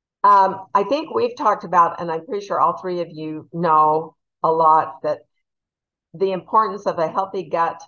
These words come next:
biome, microbiome, and its relation to the immune system. They've been studying it a lot in science lately. And research has been show-,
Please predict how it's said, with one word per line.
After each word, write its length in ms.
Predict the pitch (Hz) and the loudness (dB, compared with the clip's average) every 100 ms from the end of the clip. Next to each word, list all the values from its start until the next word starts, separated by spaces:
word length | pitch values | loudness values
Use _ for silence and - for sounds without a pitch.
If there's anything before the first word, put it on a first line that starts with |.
| _ _ | _ _
biome, 540 | 170 175 165 139 143 - _ 170 | -4 -4 -4 -6 -10 -18 _ -2
microbiome, 880 | 196 - 165 160 147 143 156 165 160 _ _ _ _ _ - | -2 -2 -4 -2 -4 -6 -12 -14 _ _ _ _ _ _ -10
and 120 | 175 | -8
its 200 | 170 185 | -8 -6
relation 420 | 180 170 170 180 | -2 0 -2 -6
to 100 | 170 | -10
the 100 | 165 | -6
immune 380 | 160 160 185 196 | -6 -4 -6 -8
system. 600 | - 151 - 139 143 156 _ _ _ | -10 -12 -8 -8 -8 -12 _ _ _
They've 160 | 175 180 | -2 0
been 140 | 180 | -2
studying 500 | - - 208 202 180 | -4 0 2 2 0
it 100 | 160 | 2
a 40 | 160 | 2
lot 360 | 160 147 - | 4 2 -2
in 140 | 156 147 | -8 -6
science 460 | 170 147 139 - | -2 -2 -2 -8
lately. 420 | 139 127 135 - _ _ _ _ _ _ - | -8 -6 -10 -12 _ _ _ _ _ _ -2
And 240 | 180 185 | 0 0
research 640 | 170 202 254 - 185 170 - | 2 0 0 0 0 0 -4
has 180 | 170 | -6
been 180 | 170 165 | -2 -4
show-, 560 | 160 - 175 160 - | -6 -6 -2 -2 -4